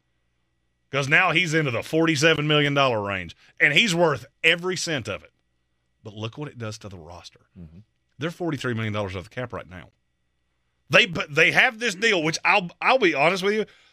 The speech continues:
Speaker 1: the Josh Allen contract is what will keep Buffalo really good for a really long time. You almost have to restructure it. Because you're either gonna gut the roster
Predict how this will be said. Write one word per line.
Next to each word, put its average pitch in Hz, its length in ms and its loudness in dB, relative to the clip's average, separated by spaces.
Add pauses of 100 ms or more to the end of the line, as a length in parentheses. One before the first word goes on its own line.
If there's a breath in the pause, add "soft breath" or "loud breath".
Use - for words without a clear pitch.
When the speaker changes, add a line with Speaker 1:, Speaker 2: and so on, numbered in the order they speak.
(180 soft breath)
Speaker 1:
the 147 160 2
Josh 185 320 4
Allen 185 260 2
contract 170 540 0
is 120 100 -6
what 143 140 -2
will 123 80 -4
keep 165 200 -4
Buffalo 139 340 4
really 131 320 0
good 135 260 2
for 117 100 -2
a 101 60 -2
really 127 240 -2
long 127 240 2
time. 139 320 -2 (580)
You 127 180 -10
almost 143 360 -2
have - 240 -4
to - 100 -16
restructure 87 520 -12
it. - 40 -20 (1600)
Because 160 180 2
you're 202 120 6
either 180 100 4
gonna 160 160 2
gut 127 420 2
the 156 80 -6
roster 156 540 -2